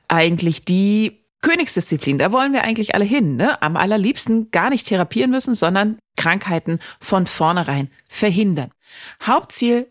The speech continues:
aber hier jetzt in der Kardiologie oder bei der K H K natürlich Verhinderung von Gefäßverschlüssen. Welche Tools haben wir da so an der Hand?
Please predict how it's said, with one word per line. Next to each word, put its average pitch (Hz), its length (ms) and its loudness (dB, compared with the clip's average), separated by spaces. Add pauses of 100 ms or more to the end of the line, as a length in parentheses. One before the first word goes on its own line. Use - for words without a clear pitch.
(100)
aber 165 320 2
hier 220 280 0
jetzt 208 220 -2
in 147 120 -8
der 135 100 -2
Kardiologie 196 720 0
oder 135 220 0
bei 120 120 -2
der 120 140 -2
K 139 240 0
H 131 120 0
K 185 260 0
natürlich 170 560 0 (180)
Verhinderung 165 560 2
von 151 220 0
Gefäßverschlüssen. - 920 -2 (420)
Welche 180 300 2
Tools 302 400 0
haben 202 140 2
wir 185 100 2
da 156 220 2
so 147 260 2 (260)
an 156 220 2
der 139 280 -2
Hand? 302 300 -2